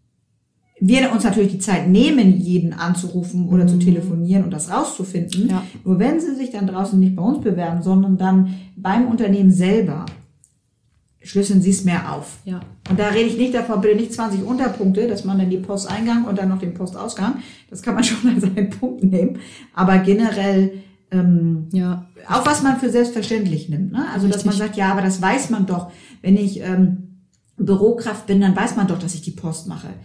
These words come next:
Speaker 1: Nein, weil in jedem Unternehmen ist das einfach anders aufgeschlüsselt.
Speaker 2: Äh, genau,
Speaker 1: So.
Speaker 2: und so ist es ja auch, ne, wie du sagst, mit, mit den Stellentiteln, ne? Also,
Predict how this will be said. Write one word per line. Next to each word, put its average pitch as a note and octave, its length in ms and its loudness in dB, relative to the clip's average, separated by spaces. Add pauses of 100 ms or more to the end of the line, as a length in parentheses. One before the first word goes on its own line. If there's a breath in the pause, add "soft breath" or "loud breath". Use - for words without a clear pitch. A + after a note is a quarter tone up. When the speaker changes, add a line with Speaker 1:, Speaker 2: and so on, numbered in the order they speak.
(220 soft breath)
Speaker 1:
Nein, F#3 500 2 (200 loud breath)
weil D#3+ 120 -2
in E3+ 140 2
jedem A#3 320 4
Unternehmen G3+ 600 2
ist - 240 -8
das G3+ 260 -10
einfach F#3+ 380 -8
anders F#3 320 -4
aufgeschlüsselt. - 580 -14
Speaker 2:
Äh, F3+ 140 -6
genau, E3+ 300 0
Speaker 1:
So. E3 60 -4 (120)
Speaker 2:
und E3 260 -4
so E3 200 -2
ist F3 100 -2
es D#3+ 160 -6
ja - 120 -16
auch, D#3 260 -14
ne, F#3+ 140 0
wie F#3 80 2
du E3 120 -6
sagst, E3 240 -8
mit, D3+ 180 -6
mit D#3+ 160 -6
den E3 120 -2
Stellentiteln, E3+ 600 -4
ne? G3+ 220 -4
Also, E3 460 -6